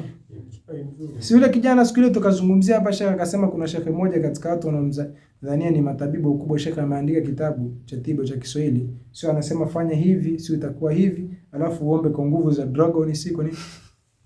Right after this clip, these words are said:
Speaker 2: Si shirki hiyo? Hebu tuambie, mtu anayeomba Mwenyezi Mungu kwa nguvu za dragon, hiyo ni?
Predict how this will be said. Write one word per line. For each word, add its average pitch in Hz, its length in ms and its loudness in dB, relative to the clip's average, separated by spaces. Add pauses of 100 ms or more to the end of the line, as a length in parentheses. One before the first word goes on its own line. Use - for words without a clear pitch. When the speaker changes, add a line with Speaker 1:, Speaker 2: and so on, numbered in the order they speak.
(260)
Speaker 2:
Si 240 160 6
shirki 247 280 4
hiyo? 233 160 6 (1300)
Hebu 190 180 6
tuambie, 180 320 4
mtu 185 220 4
anayeomba 185 360 6
Mwenyezi 165 300 2
Mungu 190 160 6
kwa 165 80 0
nguvu 180 200 2
za 165 120 0
dragon, 160 340 2
hiyo 185 160 6
ni? 190 320 6